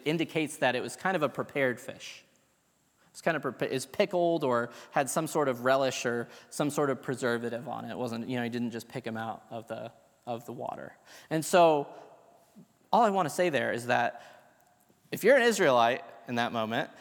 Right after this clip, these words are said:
you would have heard, um, you would have seen this happen. He said, "Well, when was the last time that we got prepared food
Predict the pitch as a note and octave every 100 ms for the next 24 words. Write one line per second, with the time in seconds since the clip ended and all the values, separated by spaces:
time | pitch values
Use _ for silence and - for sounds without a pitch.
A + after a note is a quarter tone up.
0 | - _ - D3+ A3 G#3+ E3+ - F#3 F3
1 | E3 - - - _ _ - D3 C#3 B2+
2 | B2 C3+ C#3 F3 D3+ - - F#3+ E3 C#3
3 | C#3+ - C3 B2 - - - - E3+ D3
4 | - A#2+ - - - _ - D#3 D#3+ D3
5 | E3+ G#3 - - - F#3 D#4+ G4+ A#3+ D3
6 | B2+ C#3+ E3+ - - D#3 B2+ A#2 B2+ -
7 | - - - _ - C#3 C3 A#2 - -
8 | A#2 G3 G#3+ E3 C3 B2 - - - -
9 | - - B2 - G#3 A#3 A#3 A3+ G3 B2+
10 | A#2